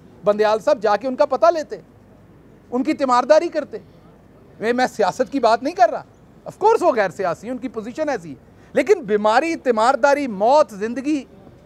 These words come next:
इससे तो नहीं बांटा हुआ। क्या हम शादियों पे नहीं जाते एक दूसरे की? तो उनकी तीमारदारी करते, उनका हाल पूछते, उनसे सुनते कि हुआ क्या है,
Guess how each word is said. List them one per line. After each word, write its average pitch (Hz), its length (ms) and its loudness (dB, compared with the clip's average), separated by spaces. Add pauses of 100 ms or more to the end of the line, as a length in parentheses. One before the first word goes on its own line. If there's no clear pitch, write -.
(460)
इससे 381 240 -4
तो 392 120 0
नहीं 359 120 0
बांटा 202 260 -2
हुआ। 160 120 -4
क्या 190 180 -2
हम 202 80 -4
शादियों 190 380 -4
पे 208 120 -6
नहीं 240 100 -10
जाते 320 240 0
एक 320 120 -8
दूसरे 330 260 -10
की? 320 140 -14 (1200)
तो 320 100 4 (180)
उनकी 294 240 -2
तीमारदारी 277 560 2
करते, 247 260 -4
उनका 339 180 -2
हाल 214 240 0
पूछते, 247 380 -12
उनसे 302 280 -4
सुनते 247 400 -4 (220)
कि 277 60 -2
हुआ 254 240 2
क्या 233 220 -2
है, 156 140 -10